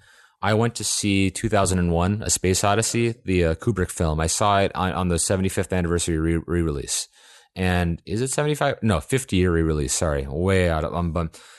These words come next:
But they did it in a theater, and I think, uh, if anyone who knows the movie, the movie is, like, just, they had an original score written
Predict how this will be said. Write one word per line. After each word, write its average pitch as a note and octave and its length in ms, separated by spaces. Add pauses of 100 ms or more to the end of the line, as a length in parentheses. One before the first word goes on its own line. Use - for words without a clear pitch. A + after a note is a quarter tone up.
(220)
But G2+ 260
they G#2+ 160
did C3 240
it C#3 140
in G#2+ 100
a F#2+ 60
theater, F2+ 680
and F2 400 (540)
I G2 80
think, C3 340 (420)
uh, E2+ 200
if - 320
anyone B2+ 320
who A#2+ 100
knows G#2+ 280
the F#2+ 60
movie, F2+ 640
the F2 440
movie A#2 480
is, F2 280
like, F2 140
just, - 240 (640)
they G2+ 140
had A#2+ 360
an B2 120
original G#2+ 400
score G#2+ 440
written G#2+ 400